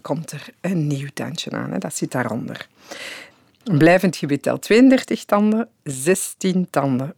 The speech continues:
per kaakhelft. Kinderen wisselen hun volledig gebit meestal tussen de twaalf en de veertien jaar. Als daar afwijkingen op zouden zitten, tegen dan ga je al lang regelmatig naar de tandarts.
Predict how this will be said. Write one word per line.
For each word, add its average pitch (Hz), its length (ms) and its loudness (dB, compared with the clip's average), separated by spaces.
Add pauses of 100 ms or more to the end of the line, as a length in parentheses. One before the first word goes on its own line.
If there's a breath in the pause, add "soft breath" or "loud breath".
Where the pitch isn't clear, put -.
(120)
per - 200 -4
kaakhelft. - 840 -12 (840 loud breath)
Kinderen 233 440 6
wisselen 220 380 6
hun 208 180 6
volledig 214 460 4
gebit 196 400 0
meestal 170 400 0
tussen - 280 -10
de 143 120 -8
twaalf - 800 -6
en 156 160 0
de 143 120 0
veertien 127 460 0
jaar. - 560 -6 (380 loud breath)
Als 185 200 4
daar 147 200 4
afwijkingen 160 680 2
op 165 140 -4
zouden 202 360 2
zitten, 165 340 0
tegen 127 300 -6
dan 156 200 0
ga 160 140 -2
je 131 160 -4
al 143 200 4
lang 156 280 4
regelmatig 170 680 -2
naar 165 160 -4
de 143 120 -8
tandarts. 190 600 0